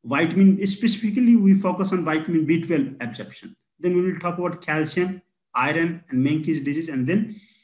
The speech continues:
this ectodermatitis enteropathica, zinc absorption deficiency. So Menkes, we have already studied. This is actually copper deficiency.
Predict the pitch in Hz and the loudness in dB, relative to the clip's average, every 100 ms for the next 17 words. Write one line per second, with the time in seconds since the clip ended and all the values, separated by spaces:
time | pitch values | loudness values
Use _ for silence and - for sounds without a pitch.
0 | _ - 139 196 196 - - _ _ _ | _ -6 4 4 4 -2 -12 _ _ _
1 | _ _ _ _ _ 165 - 196 165 160 | _ _ _ _ _ -6 2 4 4 2
2 | 160 151 165 196 - 165 156 147 139 131 | 2 0 0 -2 -2 -2 0 0 -2 -4
3 | 123 - 113 107 - - 180 190 - - | -8 -8 -10 -10 -8 0 4 4 0 -12
4 | _ _ _ 143 131 139 131 135 117 113 | _ _ _ -6 -2 -4 -2 -2 -2 -4
5 | 113 101 98 - - _ _ _ _ _ | -8 -8 -12 -16 -20 _ _ _ _ _
6 | - 156 151 180 208 220 262 190 208 196 | -2 2 6 8 8 6 4 4 4 4
7 | 202 190 196 202 220 - 170 180 196 175 | 2 4 6 6 4 2 0 0 0 -2
8 | 208 190 - - _ _ - - 180 226 | -4 -6 -6 -14 _ _ -20 -6 0 0
9 | 220 165 160 170 156 127 120 - 104 - | 0 -4 -2 0 0 -4 -8 -12 -16 -18